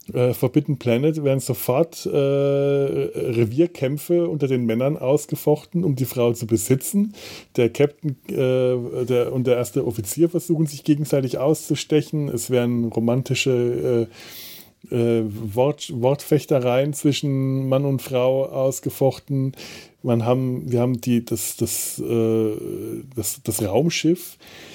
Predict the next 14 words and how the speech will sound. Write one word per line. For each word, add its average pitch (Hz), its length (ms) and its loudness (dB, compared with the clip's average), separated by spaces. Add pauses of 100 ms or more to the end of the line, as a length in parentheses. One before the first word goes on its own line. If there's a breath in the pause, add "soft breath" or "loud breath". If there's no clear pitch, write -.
(320 loud breath)
äh, - 120 -4
das - 200 2
bei 131 120 4
Forbidden 127 480 0
Planet 131 460 0
eher 127 240 2
wie 131 60 0
eine 127 140 0
fliegende 127 420 0
Untertasse 143 680 0
aussieht 135 500 0
und 120 260 -2
damit, 123 400 0 (580 loud breath)
ähm, 117 680 0